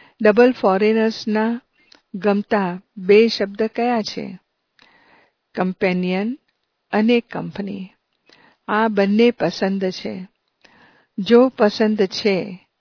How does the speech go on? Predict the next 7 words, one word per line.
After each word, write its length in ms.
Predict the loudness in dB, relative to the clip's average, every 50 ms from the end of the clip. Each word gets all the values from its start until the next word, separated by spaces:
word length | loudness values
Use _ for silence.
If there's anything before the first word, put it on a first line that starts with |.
| _ _ _ _ _ _ _ _ _
તો 320 | 2 2 2 2 0 -4 -10 _ _ _ _ _ _ _ _ _ _ _ _ _ _ _ _ _ _ _ _ 4
એક 300 | 4 4 4 2 0 -4
હાથ 460 | -4 -4 -4 -6 -6 -6 -8 -8 -8
ઉઠાવો. 580 | -8 -8 -6 -6 -6 -6 -6 -8 -10 -12 -14 -16 _ _ _ _ _ _ _ _ _ _ _ _ _ _ _ _ _ _ -8
ભારતવાળાઓને 1200 | -4 0 0 2 2 2 2 0 0 -2 -6 -6 -4 -4 -4 -4 -2 -2 -2 -2 -2 -2 -2 -4
પસંદ 560 | -4 -6 -8 -8 -6 -6 -6 -6 -6 -6 -6
છે, 440 | -6 -6 -4 -4 -2 -2 -4 -6